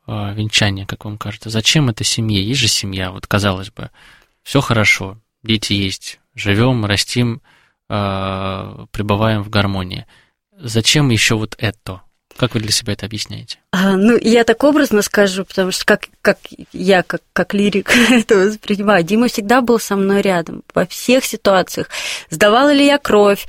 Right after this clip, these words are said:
Speaker 2: <laughs> рожала ли я, э, радовалась ли получению красного диплома, он всегда был рядом и всегда держал меня за руку. И венчание для меня — это то, что он возьмёт, э, мою руку и будет, э, весь оставшийся путь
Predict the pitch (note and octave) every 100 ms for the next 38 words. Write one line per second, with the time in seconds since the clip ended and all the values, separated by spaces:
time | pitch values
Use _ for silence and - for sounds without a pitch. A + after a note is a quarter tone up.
0 | - - - A3+ C4+ B3 C4+ C4 B3 A#3
1 | A#3 A3+ G#3 G#3 G3+ G3+ - - A3 G#3+
2 | G#3 G#3+ B3+ C4+ C4 B3 - A3 G#3+ A3
3 | B3 B3 A#3 A#3+ B3 B3+ B3 A#3+ - G3
4 | G3+ G#3 A#3+ G#3+ B3+ A3+ A#3 A3+ G3+ F3
5 | - - - - G#3 - G3 A3+ A#3 G#3
6 | G3+ A3+ A3+ G#3 G#3 F#3+ F3+ E3+ - F3+
7 | - - - _ - A3 A3 A#3+ - D4+
8 | E4+ C4 G#3+ A3+ A3+ G#3+ G3 G3+ A3+ A#3+
9 | C4 - G#3+ F#3+ A3 A#3 C4+ F#4+ A4+ -
10 | _ _ - F#3+ G3 F#3+ F#3+ F#3 G3+ A3
11 | A3 G#3 - F3 - - - - G3 A#3
12 | D#4 F4+ - - G#3+ A3 G#3+ G#3+ G#3+ G#3+
13 | G#3 - _ - F#3 C4 C4 A3 - A#3
14 | A3 - - F#3+ - D#4 G4+